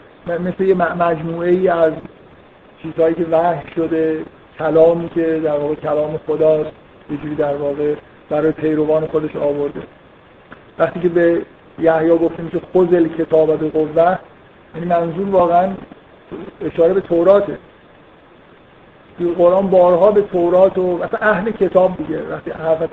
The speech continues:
اهل کتابه، کسایی که کتاب آسمانی دارن، همون تقریباً به اون معنایی که ما می‌دونیم،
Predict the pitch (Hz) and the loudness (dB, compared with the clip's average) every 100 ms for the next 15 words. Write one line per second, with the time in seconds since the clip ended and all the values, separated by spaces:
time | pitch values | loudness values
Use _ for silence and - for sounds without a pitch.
0 | - 165 151 160 - 160 160 160 180 185 | -8 -10 -8 -8 -6 -2 0 0 0 -2
1 | 170 180 180 190 175 185 196 175 - 160 | -2 -4 -4 -6 0 2 4 2 0 -4
2 | 160 156 139 - - _ - - - _ | -6 -6 -8 -10 -18 _ -20 -20 -20 _
3 | _ - - 175 196 202 180 185 190 185 | _ -18 -8 -6 -4 -6 -6 -4 -2 0
4 | 202 208 226 226 208 190 196 208 202 190 | 2 2 4 4 2 2 2 0 0 -2
5 | 180 175 175 185 202 220 | -2 -2 -4 -2 -4 -6